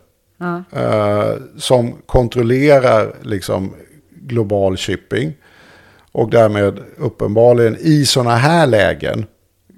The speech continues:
Speaker 2: kan mer eller mindre sätta vilka priser de vill.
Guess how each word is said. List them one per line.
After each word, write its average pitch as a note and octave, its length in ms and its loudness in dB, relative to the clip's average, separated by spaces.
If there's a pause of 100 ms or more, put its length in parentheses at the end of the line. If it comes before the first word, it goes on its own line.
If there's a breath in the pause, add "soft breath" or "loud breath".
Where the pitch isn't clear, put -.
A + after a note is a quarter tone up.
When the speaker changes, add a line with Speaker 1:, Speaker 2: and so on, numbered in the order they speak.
(1000)
Speaker 2:
kan A#2+ 220 4
mer A2 120 2
eller G2 120 0
mindre F#2 240 -4
sätta G2 340 -2
vilka F2 260 -4
priser F2+ 380 -6
de E2 160 -6
vill. A2+ 300 -4